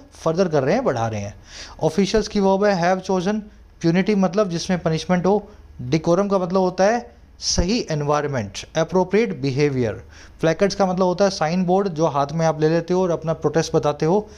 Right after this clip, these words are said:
दे की वर्ब है वुड ब्रुक, ब्रुक का मतलब होता है किसी चीज़ को सहना, किसी चीज़ को टॉलरेट या put up with करना। फर्दर करना मतलब आगे बढ़ाना, हॉस्टिलिटी मतलब शत्रुता यानी कि एनिमोसिटी। चलो आगे बढ़े।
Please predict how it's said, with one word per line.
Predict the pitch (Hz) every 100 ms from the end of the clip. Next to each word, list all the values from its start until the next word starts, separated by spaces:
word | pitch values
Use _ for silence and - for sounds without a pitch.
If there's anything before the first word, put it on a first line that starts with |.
| - - -
दे | 131 185
की | 196 202
वर्ब | 175 175
है | 196
वुड | 151 175
ब्रुक, | 156 175 208 - - - - -
ब्रुक | 135 220 -
का | 208
मतलब | 190 202
होता | 190 220
है | 233
किसी | 220 196 208
चीज़ | 190 170
को | 214
सहना, | 208 160 156 175 123 -
किसी | 175 190
चीज़ | 175 170
को | -
टॉलरेट | 220 175 170 160 185 175
या | 190 277 - - - 190
put | 190
up | 175
with | 185 233 294 -
करना। | 143 127 104 - - - - - -
फर्दर | 180 220
करना | 226 202 208
मतलब | 202 196 208 151
आगे | 165 202
बढ़ाना, | 196 185 185 208 214 214 - -
हॉस्टिलिटी | 170 170 196 190 190
मतलब | 175 180 190
शत्रुता | - 156 170 - 190
यानी | 170 156
कि | 160 202 285 - - - -
एनिमोसिटी। | 151 151 151 151 151 143 202 196 107 - - - - -
चलो | 117 98 -
आगे | 131 156
बढ़े। | 175 247